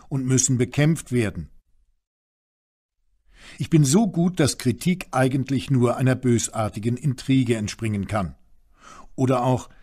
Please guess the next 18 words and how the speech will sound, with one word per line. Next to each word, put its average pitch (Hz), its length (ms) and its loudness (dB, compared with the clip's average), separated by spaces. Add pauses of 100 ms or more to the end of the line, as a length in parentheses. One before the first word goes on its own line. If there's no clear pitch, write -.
(280)
„Ich 156 200 -2
bin 233 120 2
nun 202 160 4
mal 156 220 2
ein 127 180 0
totaler 127 500 0
Versager, 120 680 0 (340)
wenn 151 160 2
mich 165 160 0
jemand 135 320 0
angreift, 120 640 0
wird 120 180 -2
das 113 240 0
wohl 120 140 2
berechtigt 120 580 -2
sein 113 280 0
wie 135 140 -4
immer.“ 98 340 -6